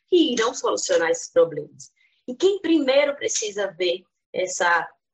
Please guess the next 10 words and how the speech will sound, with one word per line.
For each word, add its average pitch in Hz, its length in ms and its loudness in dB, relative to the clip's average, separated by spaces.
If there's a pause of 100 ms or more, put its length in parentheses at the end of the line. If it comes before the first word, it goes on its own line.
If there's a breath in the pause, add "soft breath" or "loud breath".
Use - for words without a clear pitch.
essa 170 360 -2
pessoa, 185 1300 0
essa 175 200 -4
autoridade 196 1040 0
em 196 140 -12
torno 190 260 -6
dessa 170 300 0
pessoa? - 580 -6 (580)
Eu 202 180 0
mesma. 180 520 -2